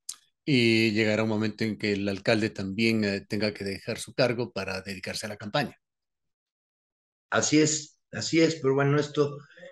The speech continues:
Speaker 2: creo que es todavía prematuro, esto me parece que tiene que ser ya en el mes anterior a las elecciones, esto es el año que viene, estamos, eh, todavía en septiembre, así que creo que,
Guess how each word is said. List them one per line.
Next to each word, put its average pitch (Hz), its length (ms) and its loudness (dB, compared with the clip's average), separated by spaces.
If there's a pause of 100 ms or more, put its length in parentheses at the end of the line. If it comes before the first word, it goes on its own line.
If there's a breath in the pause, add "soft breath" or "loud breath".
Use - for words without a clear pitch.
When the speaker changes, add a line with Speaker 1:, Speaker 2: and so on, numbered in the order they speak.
(160 loud breath)
Speaker 2:
creo 135 280 4
que 131 100 4
es 127 120 2
todavía 123 600 6
prematuro, 127 720 2
esto 104 400 -6
me 98 180 -6
parece 107 360 0
que 90 120 -8
tiene 110 260 -4
que - 80 -8
ser 110 260 0
ya 113 160 4
en 107 140 0
el 92 140 0
mes 101 280 2
anterior 107 600 2
a 92 80 -2
las 85 140 -12
elecciones, 113 480 -2
esto 107 200 -6
es 92 100 -6
el 92 80 -4
año 95 200 -4
que 98 100 -4
viene, 127 520 2 (500)
estamos, 117 960 0
eh, 87 300 -6
todavía 101 540 2
en 90 140 -4
septiembre, 110 600 0
así 117 240 -4
que 104 160 -6
creo 123 260 0
que, 101 400 0